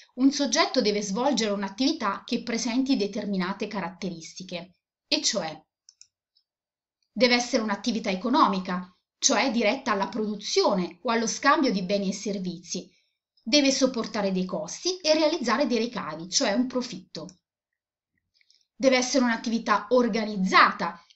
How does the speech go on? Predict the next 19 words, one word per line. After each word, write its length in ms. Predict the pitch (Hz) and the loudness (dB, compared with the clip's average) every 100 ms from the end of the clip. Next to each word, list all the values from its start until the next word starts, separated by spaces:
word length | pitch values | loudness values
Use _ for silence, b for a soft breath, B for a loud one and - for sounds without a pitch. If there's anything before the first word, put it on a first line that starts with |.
| _ - | _ -4
quindi 260 | 254 262 | 2 2
con 140 | 254 196 | 2 0
la 100 | 185 | 0
presenza 480 | 240 277 208 240 | 0 0 -2 -2
di 140 | 220 202 | -2 -4
capitale 580 | 202 220 208 208 208 190 | -4 -4 -2 -2 0 0
e 140 | 190 | 2
lavoro. 680 | 180 180 170 156 151 151 _ _ _ _ _ _ _ _ _ _ _ _ | 2 0 -4 -6 -6 -8 _ _ _ _ _ _ _ _ _ _ _ _
Deve 220 | 370 254 | 2 2
essere 240 | 330 440 453 | 2 0 0
un'attività 440 | 302 269 262 311 | 0 2 0 0
professionale, 1160 | 311 285 277 247 - 262 240 170 165 175 185 _ _ | 0 -2 0 -2 -2 -2 -2 -2 -4 -6 -8 _ _
svolta 520 | - - 277 392 285 | -4 2 4 4 2
cioè 240 | 269 349 349 | 4 4 4
in 80 | 247 | 4
modo 260 | 269 247 | 2 2
abituale, 720 | 220 196 220 254 254 202 175 | 0 -2 -2 0 2 0 -4
costante, 840 | 180 247 240 - 269 240 180 185 180 | -2 -4 -4 0 2 2 -2 -4 -4
duraturo, 760 | 196 247 226 285 294 196 170 | -2 -2 -2 -2 -2 -2 -4